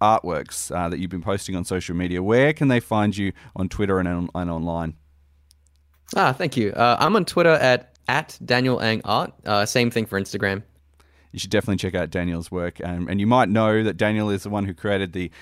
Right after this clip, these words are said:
Speaker 1: the Mainstream, uh, album cover art or the podcast art. If you're looking at that in your podcast player, that's Daniel's handiwork. Um, you can find me on Twitter. I am at G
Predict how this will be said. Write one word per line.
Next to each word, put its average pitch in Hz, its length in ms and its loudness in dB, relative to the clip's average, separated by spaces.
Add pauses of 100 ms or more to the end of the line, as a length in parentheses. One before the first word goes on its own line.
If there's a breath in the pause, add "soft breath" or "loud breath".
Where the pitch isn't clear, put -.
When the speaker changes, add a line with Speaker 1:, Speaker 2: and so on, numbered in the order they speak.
(180 loud breath)
Speaker 1:
the 92 80 -6
Mainstream, 98 840 -2 (120)
uh, 87 260 -4 (1000)
album 107 300 2
cover 107 340 4
art 104 300 4
or 87 80 -6
the 87 80 -4
podcast 92 560 -4
art. 87 240 0 (220 loud breath)
If - 80 -12
you're 95 80 -2
looking 95 220 -2
at - 20 2
that 87 160 0
in 87 60 -4
your 85 100 -4
podcast 82 360 -6
player, 82 280 -4 (160)
that's 82 160 -10
Daniel's 80 320 -4
handiwork. 78 440 -6 (420 loud breath)
Um, 113 200 2
you 117 60 -4
can 123 100 -4
find 135 240 4
me 123 320 4
on 110 180 4
Twitter. 107 380 2
I 104 220 2
am 87 240 -6 (100)
at 101 320 0
G 107 340 -4